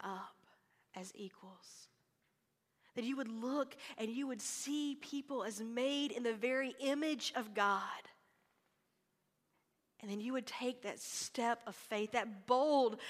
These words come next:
it is not easy, but that bold step of faith to go beyond and to say, "God, here I am. How do you want to use me in this conversation?" That could happen in the classrooms,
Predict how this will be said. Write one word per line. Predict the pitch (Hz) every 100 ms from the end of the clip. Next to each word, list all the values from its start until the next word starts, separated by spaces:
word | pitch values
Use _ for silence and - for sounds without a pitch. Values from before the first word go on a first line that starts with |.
| -
it | 277 320
is | 226
not | 262 277 285
easy, | 277 277 247
but | 262
that | 285 254 208
bold | 277 349 381 359
step | - - 302
of | 285
faith | - 285 285
to | 269
go | 226 330 381
beyond | 330 285 285 320 302
and | 269 254
to | 254
say, | 294 302
"God, | 254 302 320 - - - -
here | 330 370 359 349
I | 277 254 233 233
am. | 226 208 208 - - _ _ _ _ _ _ _ _
How | - - 330
do |
you | 311 294
want | 277 226
to |
use | 196 220 226 208
me | 202 190
in | 185
this | 185 -
conversation?" | 185 180 180 - 175 185 - - - _ _ _ _ _ _ _ _ _ _ _ _ _ _ _ _ _ _ _ _
That | 220
could | 240
happen | 240 240 240
in | 202
the | 190
classrooms, | 220 214 226 - 247 247 254 254 -